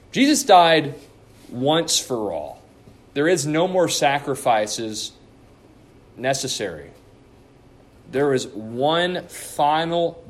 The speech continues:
declarative sacrifice that Jesus made,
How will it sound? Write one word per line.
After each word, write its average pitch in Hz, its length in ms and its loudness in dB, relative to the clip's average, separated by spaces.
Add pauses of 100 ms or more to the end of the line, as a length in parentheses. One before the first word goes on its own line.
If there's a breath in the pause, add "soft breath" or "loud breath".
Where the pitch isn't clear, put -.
declarative 160 840 0 (300)
sacrifice 107 1040 -4
that 87 220 -12
Jesus 127 520 -4
made, 87 380 -12